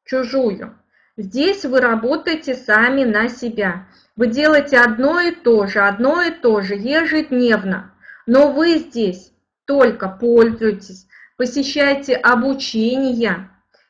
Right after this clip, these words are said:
и обучаетесь самостоятельно, и приглашаете делать то же самое. То есть вы предпринимаете все действия и усилия для исполнения своих мечт и желаний.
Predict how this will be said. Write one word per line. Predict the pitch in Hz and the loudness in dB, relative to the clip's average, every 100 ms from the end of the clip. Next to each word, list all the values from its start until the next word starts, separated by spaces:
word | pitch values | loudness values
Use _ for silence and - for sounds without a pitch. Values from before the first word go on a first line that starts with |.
| _ | _
и | 247 269 - | -4 -4 -2
обучаетесь | 233 220 262 269 277 240 240 226 | 0 0 -2 0 0 0 -4 -8
самостоятельно, | 247 247 240 262 254 254 208 196 185 185 - _ _ _ | -4 -4 0 2 2 2 -2 -4 -6 -6 -10 _ _ _
и | 262 381 | 0 0
приглашаете | 415 302 233 226 220 - 294 359 - | 0 0 2 2 2 4 4 2 -2
делать | 226 226 254 277 | -4 0 2 0
то | 226 233 | -2 -2
же | 226 | -2
самое. | 196 - 170 165 165 190 _ _ _ _ | -6 -10 -12 -14 -20 -20 _ _ _ _
То | 269 | 0
есть | 269 - | 0 0
вы | 247 226 339 427 - - - _ | -4 0 0 -2 -6 -20 -20 _
предпринимаете | - 294 311 - 269 254 240 247 285 302 302 240 | -4 -2 -2 -4 -2 0 2 4 4 2 -2 -10
все | - 269 254 | -8 -6 -4
действия | 196 226 247 320 - 320 277 | -2 -2 0 -2 -4 -4 -4
и | - 240 | -6 -6
усилия | 269 247 240 - 269 311 269 185 - | -4 -4 -6 -6 0 2 2 -2 -6
для | 202 226 269 | -2 2 2
исполнения | 269 226 214 220 262 254 | 0 -2 0 2 0 -2
своих | - 208 220 226 | -4 -2 0 0
мечт | 220 226 226 - | 0 0 -2 -6
и | 214 | -6
желаний. | 202 214 208 185 165 | -4 -2 0 -2 -6